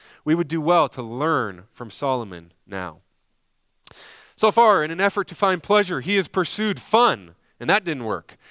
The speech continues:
And then he pursued alcohol, and that didn't work. And then he turned to stuff or possessions, things he could acquire,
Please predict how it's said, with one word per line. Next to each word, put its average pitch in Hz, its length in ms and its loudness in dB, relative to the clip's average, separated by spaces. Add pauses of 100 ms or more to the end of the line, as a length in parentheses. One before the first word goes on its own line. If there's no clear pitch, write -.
(160)
And 135 80 -2
then 190 80 4
he 233 80 0
pursued 214 500 -2
alcohol, 165 720 2
and 123 100 -4
that 240 160 4
didn't 202 220 -6
work. 117 280 -4 (300)
And 156 120 -2
then 240 100 4
he 285 80 0
turned 226 280 -4
to 180 80 -8
stuff 156 520 -2
or 135 80 -8
possessions, 127 720 -4
things 180 240 -10
he 190 80 -12
could - 120 -6
acquire, 147 600 0